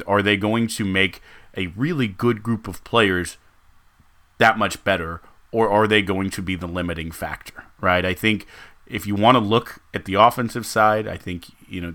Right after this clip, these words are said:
they ran some things in this game that we hadn't seen all year. I, I, I said it earlier. I think that bunch formation was a, was a marvelous success, something Utah hadn't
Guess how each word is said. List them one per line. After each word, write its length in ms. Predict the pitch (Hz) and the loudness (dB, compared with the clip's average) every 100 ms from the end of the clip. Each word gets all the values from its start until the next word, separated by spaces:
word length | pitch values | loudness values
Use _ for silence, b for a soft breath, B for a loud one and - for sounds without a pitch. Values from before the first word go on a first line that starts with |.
| - | -8
they 160 | 98 110 | -6 -2
ran 240 | 98 110 | -2 -2
some 180 | 107 92 | -4 -8
things 260 | 98 101 | -6 -4
in 120 | 92 90 | -6 -8
this 160 | - | -8
game 220 | 90 95 | -4 -4
that 100 | 107 | -4
we 100 | 92 | -4
hadn't 240 | 90 101 - | -4 -4 -4
seen 260 | - 127 | -4 -4
all 140 | 113 80 | -4 -8
year. 160 | 80 | -10
I, 100 | 87 90 | -8 -8
I, 200 | 92 90 | -8 -8
I 60 | 90 | -8
said 240 | - 98 | -6 -6
it 80 | 92 | -4
earlier. 260 | 95 107 90 | -4 -2 -2
I 60 | |
think 160 | 87 85 | -4 -6
that 180 | 87 87 | -6 -4
bunch 200 | 92 92 | -6 -6
formation 600 | - 90 95 98 98 90 B B B B - | -8 -4 -2 -2 -4 -8 B B B B -10
was 140 | 120 104 | -4 -2
a, 120 | 82 - | -4 -4
was 140 | 98 | -4
a 40 | |
marvelous 560 | 92 92 101 117 120 107 | -2 4 4 4 0 -4
success, 460 | - 95 - 117 - | -6 -6 0 0 0
something 300 | 95 95 90 | -4 -4 -6
Utah 320 | 92 98 85 | -4 0 0
hadn't 380 | 92 95 110 | 0 -2 -4